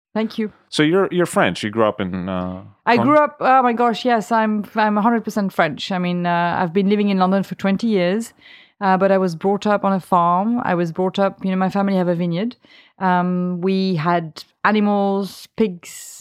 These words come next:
Speaker 1: you know, made jams, we had chickens and all of this, and I had to work in the vineyard, uh, when I was a kid, which is why I decided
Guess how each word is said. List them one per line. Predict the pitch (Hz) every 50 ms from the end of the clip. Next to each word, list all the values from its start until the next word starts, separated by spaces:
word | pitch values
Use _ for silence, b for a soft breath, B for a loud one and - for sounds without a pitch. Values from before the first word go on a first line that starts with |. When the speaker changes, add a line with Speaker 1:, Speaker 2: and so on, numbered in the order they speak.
| - _ _
Speaker 1:
you | - 202
know, | 185 180 175 175
made | 175 180 185 185 180 170 160 156
jams, | - 214 190 196 202 196 196 202 202 190
we | 190 175
had | 170 170 -
chickens | - - 202 - 208 196 190 185 190 196 180
and | 185 180 180
all | 180 180 175
of | 170
this, | 185 190 -
and | - 196 190 185
I | 180
had | 180 175 175
to | - 190
work | 185 175 170
in | 180 175
the | 175
vineyard, | 165 165 180 175 175 160 156 156 151 - - - - -
uh, | 165 165
when | 170 170 170
I | 170
was | 170 170 165
a | 170
kid, | - - 247 247 247 220 233 B B B B B B B _
which | 202 - -
is | 202 180
why | 180 202 190 190 185 185 185 180 185 180 180 175 - -
I | - - 180 180 175 175 170 170 175 175 170 175 175 175
decided | 156 170 170 - - 185 190 196 180 190 190 180 170 -